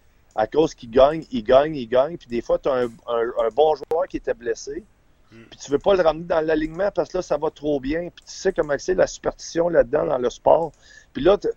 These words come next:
Speaker 1: t-, t'attends avant de ramener le joueur parce que tu dis, « Moi, je veux pas briser notre recette gagnante, ça va bien, on garde le même alignement jusqu'à temps qu'on perde, on, on garde le même gardien, on,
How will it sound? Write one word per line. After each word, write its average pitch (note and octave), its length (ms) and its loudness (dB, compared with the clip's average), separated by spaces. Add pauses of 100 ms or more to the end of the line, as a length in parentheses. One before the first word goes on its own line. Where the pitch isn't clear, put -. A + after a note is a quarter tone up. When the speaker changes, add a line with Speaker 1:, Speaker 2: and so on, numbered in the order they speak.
(120)
Speaker 1:
t-, A2 120 -10 (180)
t'attends G3 560 4
avant D#3 240 -2
de D3+ 80 -4
ramener D3+ 240 -2
le D3 80 -12
joueur D#3+ 280 -2
parce D3+ 180 -10
que - 40 -20
tu B2 80 -20
dis, « B2 160 -8
Moi, E3+ 140 0
je C#3+ 80 -12
veux D3 100 0
pas E3 160 2
briser C#3 380 -4
notre D3+ 260 -4
recette C3 320 -4
gagnante, C3 460 0
ça D3+ 200 0
va B2+ 120 4
bien, D3 360 -6
on C3 140 -2
garde C#3 220 2
le C3 80 -4
même C#3+ 180 -2
alignement C3 460 -6 (360)
jusqu'à C3+ 320 0
temps C#3 200 2
qu'on A#2+ 220 0
perde, D3 300 2
on, B2 200 0
on A#2+ 160 0
garde C3 360 4
le A#2+ 240 0
même C3 200 -2
gardien, C#3 500 -2
on, B2+ 140 0